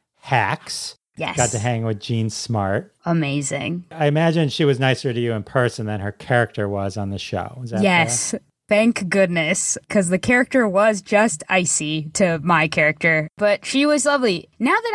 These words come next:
Speaker 2: I'm recounting all of this, I'm realizing I have been lucky enough to run into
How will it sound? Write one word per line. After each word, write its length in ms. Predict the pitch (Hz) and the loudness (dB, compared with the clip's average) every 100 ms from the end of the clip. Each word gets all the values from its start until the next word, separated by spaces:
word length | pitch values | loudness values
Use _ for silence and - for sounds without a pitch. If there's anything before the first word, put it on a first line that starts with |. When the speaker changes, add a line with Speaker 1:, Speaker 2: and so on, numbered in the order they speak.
| 403 | 0
Speaker 2:
I'm 180 | 320 - | 0 0
recounting 560 | 240 - 208 233 262 | -2 0 0 2 2
all 180 | 262 277 | 2 2
of 40 | 277 | 2
this, 220 | 294 - | 0 0
I'm 120 | 214 | -2
realizing 540 | 214 220 240 247 233 | -2 0 2 2 0
I 240 | 185 160 185 | 0 2 2
have 180 | 202 190 | 0 -4
been 160 | 202 | -4
lucky 280 | 185 175 196 | -2 -2 -2
enough 240 | 185 180 - | 0 0 0
to 140 | 180 | 0
run 240 | 180 180 | 2 2
into 800 | 180 180 160 190 175 175 170 175 | 0 -2 -2 -2 0 0 0 -2